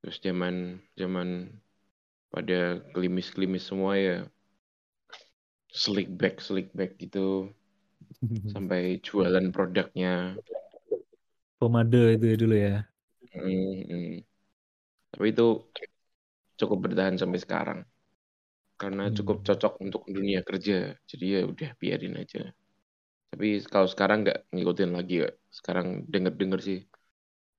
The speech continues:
Speaker 1: yang tren di anak-anak muda itu, apa itu namanya? Mallet,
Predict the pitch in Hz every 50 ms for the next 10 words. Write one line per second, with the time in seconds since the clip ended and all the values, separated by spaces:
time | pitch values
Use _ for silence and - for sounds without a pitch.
0 | _ _ - 95 95 92 92 95 92 92 92 92 92 90 90 92 - 90 90 90
1 | - 92 92 87 87 92 92 92 92 92 92 90 123 - _ _ _ _ _ -
2 | - - - - - 57 - - _ _ - - 64 67 62 55 78 87 95 101
3 | 107 104 98 -